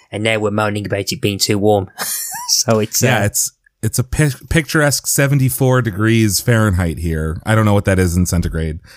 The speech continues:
Speaker 2: 'cause I
Speaker 1: Uh,
Speaker 2: am a stupid American. <laughs>
Speaker 1: It's around mid twenties in cent-,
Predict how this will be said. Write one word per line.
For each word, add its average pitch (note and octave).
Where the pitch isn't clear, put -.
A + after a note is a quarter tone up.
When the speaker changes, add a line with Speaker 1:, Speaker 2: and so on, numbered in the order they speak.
Speaker 2:
'cause F#2+
I A#2+
Speaker 1:
Uh, F#2
Speaker 2:
am F#2
a F2
stupid C3
American. F2+
<laughs> -
Speaker 1:
It's C3
around C#3+
mid A#2+
twenties -
in G#2
cent-, A2+